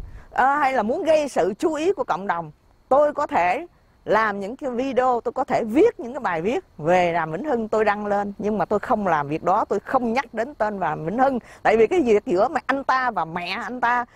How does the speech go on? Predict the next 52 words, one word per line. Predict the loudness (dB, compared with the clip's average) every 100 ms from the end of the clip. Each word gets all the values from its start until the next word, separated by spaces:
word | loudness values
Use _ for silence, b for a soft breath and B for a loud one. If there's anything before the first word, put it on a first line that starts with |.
| b _
trong | -2 0 -2
là | 0 2
đó | 2
là | 0 -2
chuyện | -6 -6
cá | -6
nhân. | -2 -4 -4 b b b
Mặc | -8 -2
dù | 0
anh | 0 0
ta | 0 0
đưa | 2 4
lên | 4 0
mạng | -4 -4 -4
thì | -4 0
có | 0
hàng | 0 -4 -4
ngàn, | -4 -4
hàng | -2 -2
ngàn, | -2 -2 -2
hàng | -4 -4
ngàn | -4 -4 0
người | 4 4
bâu | 4 4 4 4
vào | 2 2
sỉ | 0 -2 0
vả | -2 -2 -2 -2
Đàm | -2 -2
Vĩnh | -2
Hưng, | -2 -2 -2
nói | 0 0 0
rằng | 0 -2 -4
là | -2 2 0
"Mày | 2 -2 0
là | 0
đứa | 0 -2
con | 0 0 0
bất | -6 -2
hiếu, | 0 2 0
mày | 0 0
biêu | 2 2 2
riếu | 2 2 0
mẹ | 0 0
mày, | 0 -2 -2 B B
mẹ | -2 0 0
mày | 0 -2
không | -4 -6
biết | -6 0
ơn | 2 2 -2
mẹ | -2 -2
mày | -2 -2
đẻ | 2 2